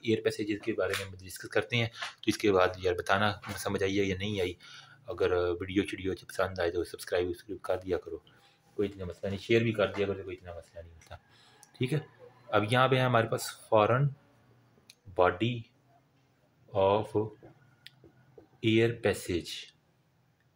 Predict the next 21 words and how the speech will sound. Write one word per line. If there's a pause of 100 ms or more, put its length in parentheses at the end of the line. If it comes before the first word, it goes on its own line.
(840)
तो (120)
एयर
पैसेज
के
अंदर
कौन
कौन
सी
फॉरेन
बॉडीज
आ
सकती
हैं? (520)
वो
कह
रहे
हैं
चिल्ड्रन
जो
है
ना,